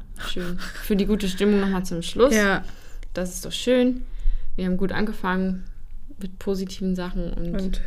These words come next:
Speaker 1: schließen
Speaker 2: schön.
Speaker 1: mit dem, mit dem Schlimmsten ab. Nee, nicht ganz mit dem Schlimmsten, aber
Speaker 2: Ja,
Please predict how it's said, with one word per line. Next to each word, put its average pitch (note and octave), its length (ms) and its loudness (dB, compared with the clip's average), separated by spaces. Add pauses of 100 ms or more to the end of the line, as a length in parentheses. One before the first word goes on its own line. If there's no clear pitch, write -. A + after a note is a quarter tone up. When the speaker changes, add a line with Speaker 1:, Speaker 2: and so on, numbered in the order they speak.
Speaker 1:
schließen F#3 360 2
Speaker 2:
schön. F#3 140 0
Speaker 1:
mit G3 140 2
dem, G3 260 6
mit G3+ 180 4
dem G3 140 6
Schlimmsten G#3 400 10
ab. F3+ 180 0
Nee, G#3 140 8
nicht A#3+ 240 12
ganz G#3 180 6
mit G3+ 140 2
dem F#3 100 2
Schlimmsten, F#3 480 -2
aber E3+ 320 -2 (200)
Speaker 2:
Ja, G3 240 0